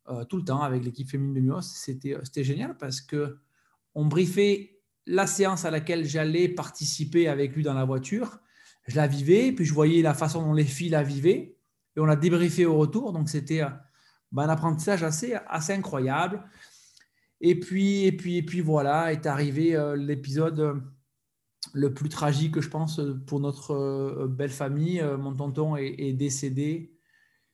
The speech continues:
il y a maintenant un long moment. Et du coup, euh, bah, du coup, très, très vite, euh, on m'a demandé... Euh, d'assumer, euh, l'énorme responsabilité d'entraîner l'équipe féminine de MIOS en première division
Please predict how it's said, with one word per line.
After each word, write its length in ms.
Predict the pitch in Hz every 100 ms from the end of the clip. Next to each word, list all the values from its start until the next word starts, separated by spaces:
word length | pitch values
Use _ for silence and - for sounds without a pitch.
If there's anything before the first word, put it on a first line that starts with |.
| _ _ _ -
il 60 |
y 80 | 135
a 60 | 131
maintenant 420 | 139 135 - 143
un 60 | 135
long 420 | 143 170 170 170
moment. 760 | 156 151 147 131 131 143 147 _
Et 140 | -
du 220 | 131 123 131
coup, 340 | 151 170 170
euh, 560 | 135 127 123 123 123 123
bah, 100 | 123
du 120 | 120 120
coup, 180 | 156
très, 200 | 156 -
très 200 | 147 135
vite, 300 | 131 151 151
euh, 240 | 143 131 127 123 - _
on 120 | -
m'a 100 | 143
demandé... 480 | 139 131 131 135 151
Euh, 220 | 147 131 127 _ _ _ -
d'assumer, 880 | 131 127 127 - 131 131 139 147 147
euh, 480 | 135 127 127 127
l'énorme 340 | 127 131 143 139
responsabilité 960 | 131 135 131 131 127 123 117 - 143
d'entraîner 440 | 131 123 - 127 139
l'équipe 400 | 131 151 156 139
féminine 440 | - 143 143 151
de 80 | 147
MIOS 320 | 135 143 156
en 80 | 151
première 220 | 127 135
division 440 | 131 131 120 131